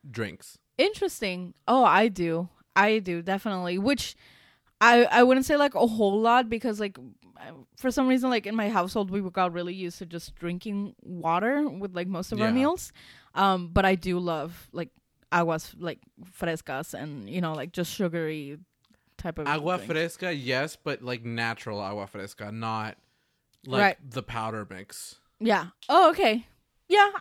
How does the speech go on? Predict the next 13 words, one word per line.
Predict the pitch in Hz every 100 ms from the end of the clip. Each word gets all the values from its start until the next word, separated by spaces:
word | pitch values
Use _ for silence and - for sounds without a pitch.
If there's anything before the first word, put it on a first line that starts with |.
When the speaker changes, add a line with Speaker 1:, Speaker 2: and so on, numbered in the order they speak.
| 294
Speaker 2:
I | 330
can | 415
understand | 320 262 - 196 190
that. | 190 -
Yeah. | 190 202 185 - _ _ _ _ _ _ _ _ _ _ 202
Yeah, | 202 208 185 180 202
that, | 208 220 - _ _ _ _ _ _
me | 214
too. | 220 - 156 170 _ _ -
Me | 196
too, | 185 196 151
definitely. | 175 165 135 135 151 - _ _ _ _ _ _ _
Um, | 196 202 196 196 196 196 202 196